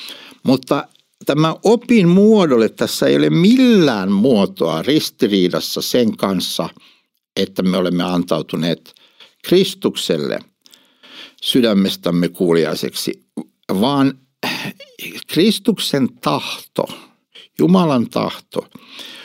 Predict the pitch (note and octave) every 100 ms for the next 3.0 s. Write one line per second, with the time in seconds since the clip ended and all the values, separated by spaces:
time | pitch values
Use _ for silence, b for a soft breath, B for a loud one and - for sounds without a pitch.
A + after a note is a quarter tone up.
0 | B B - B2+ C3 - G#3 A#3+ G#3+ C#3+
1 | - - - - - - - D#3 G3+ F3+
2 | A#2 - - F#2 E2 D#2+ D2 C#2 B1+